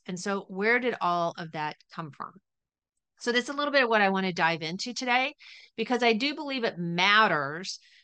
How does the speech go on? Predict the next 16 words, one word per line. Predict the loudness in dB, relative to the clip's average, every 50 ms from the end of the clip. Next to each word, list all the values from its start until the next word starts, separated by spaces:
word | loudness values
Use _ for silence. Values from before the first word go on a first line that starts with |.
| _ _
from | -4 -2 0
the | -2
standpoint | -2 -2 -2 -2 0 0 0 -2 -2 -2 -2 -2 -2 -2 -2 0
of | 0 2 2 2 2 0 -2 -4 -8 -14 _ _ _ _ _ _ _ _ _ _ _ -4
being | -4 -2 0 0
on | 0 0
the | -2 -4
same | -4 0 2 2 2 0
page, | -2 -4 -2 0 0 0 -2 -2
whoever | -4 -4 -2 -2 -2 -2 -2 -2 -2
it | -2 -2
is | -4 -4 -6
that | -8 -10 -12
you're | -10
talking | -6 -4 -4 -4 -4 -6 -10
about. | -8 -6 -6 -6 -6